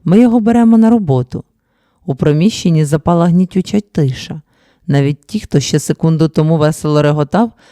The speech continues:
тепер лише переглядалися. Усі знали, шеф-кухар Богдан мав особливу слабкість до грошей.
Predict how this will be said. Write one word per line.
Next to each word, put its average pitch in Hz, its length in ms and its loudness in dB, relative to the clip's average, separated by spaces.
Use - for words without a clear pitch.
тепер 196 320 0
лише 214 300 0
переглядалися. 185 1040 0
Усі 147 320 0
знали, 170 460 2
шеф-кухар 156 640 -2
Богдан 151 480 2
мав 143 180 2
особливу 165 540 0
слабкість 208 540 -4
до 226 120 2
грошей. 151 600 -4